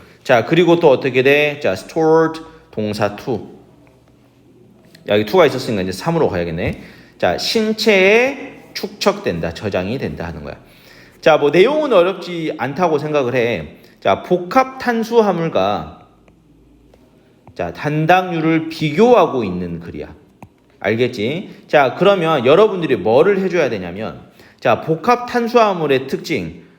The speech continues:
자, 분해되기가 어렵다, 다른 영양소 잘 잡고 있다 등등을 자, 한번 딱 정리를 해줘야 됩니다. 알겠지? 자, 그럼 마찬가지야.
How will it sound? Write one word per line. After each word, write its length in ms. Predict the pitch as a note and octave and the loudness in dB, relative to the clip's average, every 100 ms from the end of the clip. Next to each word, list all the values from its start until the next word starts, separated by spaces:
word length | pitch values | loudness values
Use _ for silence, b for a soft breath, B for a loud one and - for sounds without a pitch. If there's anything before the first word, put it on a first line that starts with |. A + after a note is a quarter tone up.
| - | -6
자, 220 | F#3+ F2+ | -4 -4
분해되기가 720 | - E3+ G3 G#3+ G3 F3 E3+ C3+ | -4 2 4 6 4 2 2 2
어렵다, 680 | A2 B2 C#3+ C#3+ - F2+ D#2+ | 4 2 2 0 -4 -4 -4
다른 380 | - D#3 G3 F#3 | -4 -2 0 -2
영양소 420 | C3+ C#3 C#3+ B2 | -2 -4 -6 -8
잘 240 | B2 A#2 | -4 -4
잡고 360 | - - - D3+ | -4 -12 -4 -2
있다 340 | G#2+ G#2 E2 | 0 -2 -2
등등을 840 | - C#3+ D3 E3 A3 C#4 D4 - B B B | -6 -4 -2 0 0 0 -4 -12 B B B
자, 80 | C3+ | -2
한번 380 | D#3 A3 G3+ E3 | 0 0 0 0
딱 280 | F3 G3 | -2 -2
정리를 440 | - E3 D#3+ D#3+ D3 | 0 -2 0 2 2
해줘야 280 | F#3 G#3 G#2+ | 0 0 -2
됩니다. 360 | D#2+ D2 - - _ _ _ _ _ _ _ _ _ | -4 -8 -14 -20 _ _ _ _ _ _ _ _ _
알겠지? 840 | - A#2 B2 A#2+ F#2+ C#3+ C4 - - | -2 0 0 0 -4 -4 -8 -14 -2
자, 260 | C3+ G#2+ - | 2 2 4
그럼 260 | D#3+ A#2 | 2 2
마찬가지야. 640 | G2+ A2+ D3 A#2+ D#2+ C#2+ | 0 0 -2 0 -2 -4